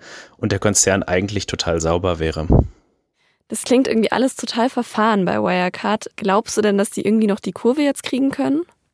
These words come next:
Speaker 1: Das ist, glaub ich, die entscheidende Frage, die sich in diesen Tagen alle stellen.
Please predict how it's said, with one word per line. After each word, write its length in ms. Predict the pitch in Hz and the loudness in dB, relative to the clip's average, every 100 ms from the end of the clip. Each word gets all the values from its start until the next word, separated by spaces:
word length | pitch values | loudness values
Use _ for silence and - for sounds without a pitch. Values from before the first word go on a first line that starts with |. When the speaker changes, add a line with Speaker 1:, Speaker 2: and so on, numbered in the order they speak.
| _ _ - | _ _ 0
Speaker 1:
Das 200 | 107 104 | 2 2
ist, 80 | |
glaub 220 | 120 110 117 | 4 4 4
ich, 260 | 117 - | -2 -6
die 240 | - 110 107 | -2 0 2
entscheidende 460 | 107 - 107 120 | 0 2 2 2
Frage, 380 | - 98 107 120 | 2 2 2 2
die 100 | 110 | 0
sich 320 | 104 - 110 | 2 2 2
in 140 | - 107 | -6 -8
diesen 240 | 110 101 | -4 -6
Tagen 260 | - 101 101 | 0 -2 0
alle 240 | - 110 | -2 -2
stellen. 480 | - - 92 101 123 | -2 0 0 0 -6